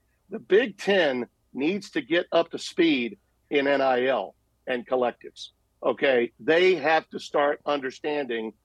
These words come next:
that you gotta play that game and play it at a high level, because in this world, okay, you're not just gonna build it through recruiting,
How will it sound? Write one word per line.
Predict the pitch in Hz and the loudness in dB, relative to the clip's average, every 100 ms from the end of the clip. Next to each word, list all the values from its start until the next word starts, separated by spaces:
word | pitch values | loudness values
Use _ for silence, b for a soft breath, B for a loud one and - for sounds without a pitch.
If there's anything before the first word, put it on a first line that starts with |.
| _ _ - | _ _ -6
that | 135 | -4
you | 160 | -2
gotta | 127 156 147 | 2 4 2
play | - 156 143 | 0 2 2
that | 123 135 - | 2 0 0
game | 120 165 147 117 117 - _ _ - | 0 0 0 -2 -6 -12 _ _ -6
and | 127 | -4
play | 127 160 151 | 2 4 6
it | |
at | 135 | 4
a | 123 | 2
high | 135 131 | 2 2
level, | 127 160 120 120 - _ _ _ - | 2 2 2 -2 -2 _ _ _ -8
because | 127 160 135 | -2 0 2
in | 147 135 | 2 2
this | 208 - | 0 2
world, | 160 135 123 123 _ _ 143 | 2 2 0 -2 _ _ -10
okay, | 127 143 | -4 -2
you're | 139 | 0
not | 196 190 | 0 0
just | 175 - | -4 -2
gonna | 180 | -4
build | 135 156 165 | -2 -2 0
it | 156 - | -2 -4
through | 156 | -4
recruiting, | 139 131 - 131 127 143 | -2 -4 -4 -2 -2 -4